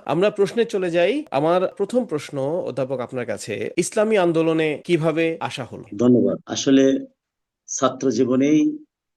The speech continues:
Speaker 2: আমি ইসলামী ছাত্র শিবিরের দাওয়াত পেয়েছি। সেখানে আমি দেখেছি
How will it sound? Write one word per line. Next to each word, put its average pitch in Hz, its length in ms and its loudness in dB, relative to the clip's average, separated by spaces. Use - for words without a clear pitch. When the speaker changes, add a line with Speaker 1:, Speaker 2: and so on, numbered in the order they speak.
Speaker 2:
আমি 117 240 -6
ইসলামী 117 380 -6
ছাত্র 117 320 -12
শিবিরের 107 420 0
দাওয়াত 104 240 0
পেয়েছি। 107 520 -4
সেখানে 131 480 2
আমি 120 140 2
দেখেছি 113 640 -4